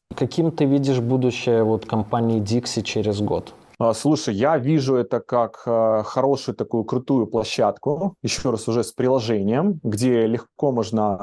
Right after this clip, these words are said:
Speaker 2: э, вводить, да, деньги, где легко можно выводить.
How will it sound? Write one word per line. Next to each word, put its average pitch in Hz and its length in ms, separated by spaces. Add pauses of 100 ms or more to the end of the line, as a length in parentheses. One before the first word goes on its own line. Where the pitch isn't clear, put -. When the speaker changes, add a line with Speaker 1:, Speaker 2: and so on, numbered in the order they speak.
(100)
Speaker 2:
э, 107 420
вводить, 110 540
да, 131 220
деньги, 139 380
где 110 160
легко 120 240
можно 110 260
выводить. 107 640